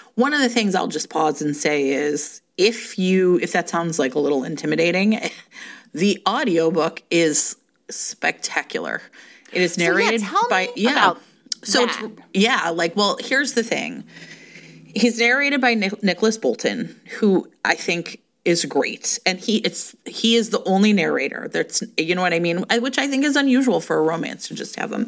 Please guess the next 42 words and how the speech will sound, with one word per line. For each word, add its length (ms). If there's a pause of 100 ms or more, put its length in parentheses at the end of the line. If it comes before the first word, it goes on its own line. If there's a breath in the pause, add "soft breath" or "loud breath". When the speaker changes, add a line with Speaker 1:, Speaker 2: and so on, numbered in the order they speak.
Speaker 1:
a 100
man 400 (540 loud breath)
be 100
the 120
narrator. 460
But 340
it's 180
such, 340
it's 160
like 140
Chervaux's 580
book, 400
right? 400 (460 loud breath)
So 220
Speaker 2:
Oh, 40
Speaker 1:
the 80
Speaker 2:
a 20
Speaker 1:
thing, 340
Speaker 2:
thousand 320
percent. 380 (180)
Speaker 1:
the 160
thing 420
that 160
is 480
so 300
fascinating 680
about 280
it, 180 (100)
and, 400
and 180
I 200
will, 160
like, 240
maybe 180
I 80
can 180
record, 500
like, 140
some 160
snippets 520
of 140
it. 280